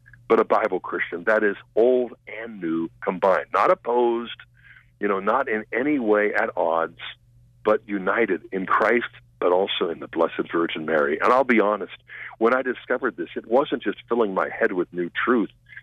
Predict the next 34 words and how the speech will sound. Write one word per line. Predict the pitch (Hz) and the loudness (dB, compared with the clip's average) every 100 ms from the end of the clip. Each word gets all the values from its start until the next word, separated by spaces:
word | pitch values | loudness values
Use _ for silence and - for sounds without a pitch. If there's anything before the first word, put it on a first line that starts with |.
| - | 0
that | 95 | 0
was | 92 85 | 0 -2
really | 92 113 92 - | 2 2 2 0
ever | 107 98 - | 0 0 -2
ancient | 110 123 - 78 - _ - | 0 0 0 -4 -10 _ -4
and | 92 | 0
ever | 95 85 | 2 0
new. | 76 123 98 78 - - - _ _ | -2 0 2 -2 -6 -20 -20 _ _
It | 120 | 2
was | 113 123 | 4 2
also | 156 - 110 - - | 0 -2 -8 -10 -8
filling | 127 135 | -6 -4
my | 107 101 | -2 -2
heart | - 110 92 - - _ _ _ - | -2 -2 -2 -4 -14 _ _ _ -4
with | 110 107 | 0 2
the | 104 | 2
love | 92 107 127 | 0 0 0
of | 139 110 | -2 -2
God | 104 104 69 - - _ - | 0 0 -2 -8 -18 _ -2
that | 104 | 0
he | 104 107 92 | 2 -2 -2
reveals | 92 - 117 143 113 - - | -6 0 2 4 2 0 -4
to | 160 | -2
Mary | 147 95 67 62 82 - - - | 0 0 0 -4 -4 -6 -6 0
and | 104 - | 0 2
through | - 110 | 4 4
her | 90 80 | 4 2
to | - - | -2 -4
us. | 107 87 - - - - - - - | -2 -2 -2 -4 -8 -16 -16 -6 -2
Again, | 107 131 117 80 | 2 4 2 0
we | 101 156 | 0 0
have | 131 - 170 160 - | 0 0 0 0 -4
a | |
mother, | 101 98 90 85 | -4 0 -2 -4